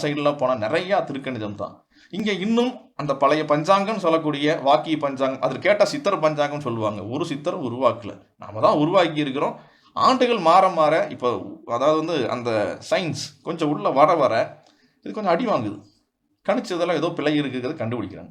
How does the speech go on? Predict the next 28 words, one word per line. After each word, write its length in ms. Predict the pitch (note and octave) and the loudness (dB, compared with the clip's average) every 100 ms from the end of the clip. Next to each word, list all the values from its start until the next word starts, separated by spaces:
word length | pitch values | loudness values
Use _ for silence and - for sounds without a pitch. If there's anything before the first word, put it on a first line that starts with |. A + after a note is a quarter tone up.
| - | -12
இப்பதான் 320 | A#2 - E4+ | 0 4 4
இனிமேல் 320 | G#3+ E3+ F#3+ | 2 0 0
அதை 200 | F#3+ C#3 | 0 2
மாத்தி 280 | C3+ E3 D#3 | 2 2 0
மாத்தி 220 | - F3 | -2 -4
கொண்டு 360 | C#3+ D3 F#3+ C#3+ | -6 -4 0 0
வந்துருவாங்கன்னு 460 | D#3 G3+ F#3 F3 | 0 0 0 2
தான் 120 | F3+ E3+ | -2 -2
எனக்கு 240 | C#3+ C#3 | -4 -6
தோணுது. 280 | C#3 C3+ D3 - _ _ _ - | -6 -8 -12 -16 _ _ _ -10
இந்த 180 | G2 | -6
ஒரு 240 | G#2 C#3+ G#3+ | -2 0 0
இடத்துல 340 | B3 A#3+ A#3+ | 0 2 2
மட்டும்தான் 500 | G#3 G#3+ G#3 A#3 A#3 | 2 0 2 6 6
அவங்கள 180 | G3 F#3 | 4 -4
சொல்ல 220 | E3+ E3 | -2 -2
முடியும், 320 | E3 D#3+ C3 | -2 -4 -4
மத்ததுல 300 | G#2+ - F3+ | -4 -4 -4
எல்லாம் 200 | F3 F3+ | -2 0
எதுவும் 200 | E3 D#3+ | 0 -2
தப்பா 240 | D3 A#2+ D3 | -2 0 0
சொல்ல 220 | C#3+ B2 | 0 -6
முடியாது. 420 | B2 G#2 - G2+ _ _ _ - _ _ _ _ | -6 -8 -10 -16 _ _ _ -20 _ _ _ _
இந்த 160 | _ G2+ | _ -4
சனி 220 | A#2+ C#3 | 0 0
பெயர்ச்சியில 380 | E3 E3 D3+ C3+ | 2 -2 -2 -2
மட்டும்தான். 520 | B2+ D3 D#3 D#3+ - - - | 0 0 2 2 -2 -20 -14
அதனால 480 | G#2 C3+ F3 D#3+ D3+ | -4 4 6 6 4